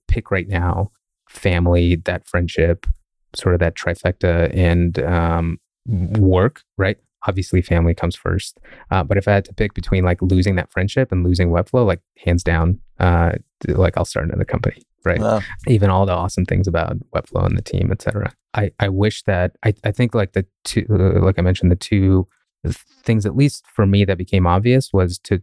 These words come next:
Speaker 1: to form those kinds of, uh, relationships. Like, you just have to be yourself and you have to be honest and you have to take, like, these shots where you have to risk being yourself and being
Speaker 2: Amen.
Speaker 1: vulnerable.
Speaker 2: Yeah. Vulnerab-, vulnerability begets vulnerability.
Speaker 1: Yeah. And, and maybe sometimes, like,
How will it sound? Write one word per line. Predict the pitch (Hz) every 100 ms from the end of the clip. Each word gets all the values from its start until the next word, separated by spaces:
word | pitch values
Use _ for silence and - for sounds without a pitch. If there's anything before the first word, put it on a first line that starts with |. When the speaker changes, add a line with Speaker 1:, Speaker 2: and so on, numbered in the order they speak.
| -
Speaker 1:
to | 98
form | - - 98 101
those | 98 -
kinds | 95 90 90
of, | 85 85 98 _ _ _ _
uh, | 98 90 -
relationships. | 90 87 127 - 151 -
Like, | 98
you | 98
just | 95 -
have | 87 -
to | 92
be | 87
yourself | 80 - 92 -
and | 92
you |
have | 82
to | -
be | 87
honest | - - - -
and | 95
you | 87
have | 87
to | 90
take, | - 92
like, | 87 -
these | - 85
shots | - 95 - -
where | 90 87 - _ -
you |
have | 104
to | -
risk | 87 87 - - _ _ _ _
being | 98 92 90 90
yourself | 85 - 90 -
and | 90
being | 90 90 87
Speaker 2:
Amen. | 87 101
Speaker 1:
vulnerable. | 107 127
Speaker 2:
Yeah. | 107 104
Vulnerab-, | 98 104 113 104 110 -
vulnerability | 107 147 147 120 127 110
begets | - - 117 - -
vulnerability. | 110 107 104 98 110 107 139
Speaker 1:
Yeah. | 143
And, | 107 107 107 -
and | 104
maybe | 117 160
sometimes, | 127 127 143 110 95
like, | 101 95